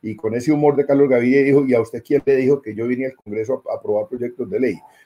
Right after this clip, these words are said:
Yo vengo es a evitar que aprueben proyectos de ley malos.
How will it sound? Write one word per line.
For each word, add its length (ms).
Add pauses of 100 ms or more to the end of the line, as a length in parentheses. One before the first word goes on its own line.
(160)
Yo 80
vengo 240
es 80
a 80
evitar 560
que 100
aprueben 460
proyectos 480
de 80
ley 180
malos. 440